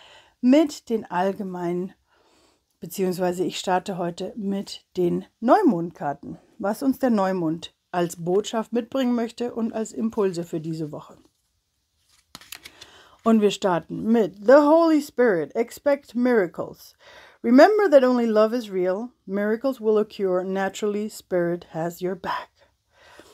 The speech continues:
Also, erwarte Wunder. Das ist doch, wenn die Woche schon so losgeht. Danke, lieber Neumond. Erwarte Wunder. Also, der Neumond bringt uns Wunder. <laughs> Erinnere dich daran, dass nur Liebe wirklich real ist.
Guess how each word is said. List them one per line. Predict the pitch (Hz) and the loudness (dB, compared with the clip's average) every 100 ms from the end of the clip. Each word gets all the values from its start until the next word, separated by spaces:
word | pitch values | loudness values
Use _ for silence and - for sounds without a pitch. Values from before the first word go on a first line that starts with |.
| _ _ | _ _
Also, | 185 185 175 | 2 2 0
erwarte | - 180 180 208 254 285 285 277 - | -2 -2 4 6 6 4 2 0 -2
Wunder. | 196 165 220 240 196 151 139 - _ _ _ | -10 2 4 4 2 -2 -6 -16 _ _ _
Das | 190 190 | -10 -8
ist | 202 208 | -6 -4
doch, | 202 | -2
wenn | 190 190 | -4 -4
die | 190 | -2
Woche | 233 262 | -2 -2
schon | 277 247 226 | -4 -4 -2
so | 247 | -4
losgeht. | 240 226 - 151 | -4 -6 -8 -2
Danke, | 208 262 262 | 0 0 -2
lieber | 247 233 | -4 -4
Neumond. | 220 196 196 156 156 | -2 -2 -2 -4 -6
Erwarte | 190 196 196 240 240 247 - | -8 -2 2 2 0 -4 -4
Wunder. | 185 202 202 170 | -4 -4 -4 -4
Also, | 160 180 180 - - - - - _ - | -4 -4 -6 -10 -20 -20 -20 -20 _ 0
der | 208 | 2
Neumond | 220 254 277 277 | 4 4 4 2
bringt | 233 233 247 | 0 0 0
uns | 208 214 208 - _ | 0 -2 -4 -12 _
Wunder. | 175 202 233 202 175 170 - - 190 - 302 | -2 2 4 2 0 -6 -8 -10 -8 -6 -8
<laughs> | - - - - 202 175 | -12 -18 -18 -18 -16 2
Erinnere | 233 277 320 285 | 6 8 6 4
dich | 277 | 2
daran, | 233 240 247 247 | 2 2 0 0
dass | 202 208 | -2 -2
nur | 214 226 233 233 | -2 -2 0 -2
Liebe | - 190 202 196 202 180 | -4 -8 -8 -2 -2 0
wirklich | 190 185 185 - | -4 -4 -10 -4
real | 180 214 247 | 0 2 2
ist. | 233 226 - | 0 -2 -10